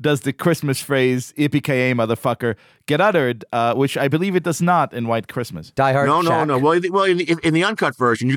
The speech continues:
Speaker 3: yes, you could find the outtakes on the internet if you look carefully enough. Uh, then we have the government incompetence. The government incompetence in Die Hard is the F B I overreacts.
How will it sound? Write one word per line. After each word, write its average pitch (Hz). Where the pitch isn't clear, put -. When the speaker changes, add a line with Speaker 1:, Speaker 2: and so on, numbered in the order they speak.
Speaker 3:
yes, 202
you 165
could 156
find 185
the 160
outtakes 139
on 117
the 123
internet 101
if 85
you 107
look 107
carefully 98
enough. 67
Uh, -
then 165
we 208
have 165
the 147
government 151
incompetence. 135
The 104
government 131
incompetence 113
in 107
Die 135
Hard 104
is 110
the 104
F 98
B 98
I 82
overreacts. 78